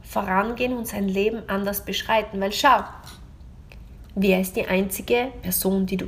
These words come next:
immer mitnimmst? Egal welchen Job du machst, welche Beziehung, wo du Urlaub machst, die Person bist du. Und das Thema ist, wenn du fünfundzwanzig oder älter bist,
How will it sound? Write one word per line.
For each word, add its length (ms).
immer 260
mitnimmst? 720
Egal 520
welchen 240
Job 320
du 80
machst, 440
welche 280
Beziehung, 880
wo 120
du 100
Urlaub 500
machst, 440
die 80
Person 420
bist 300
du. 140
Und 100
das 160
Thema 340
ist, 240
wenn 140
du 220
fünfundzwanzig 960
oder 180
älter 340
bist, 520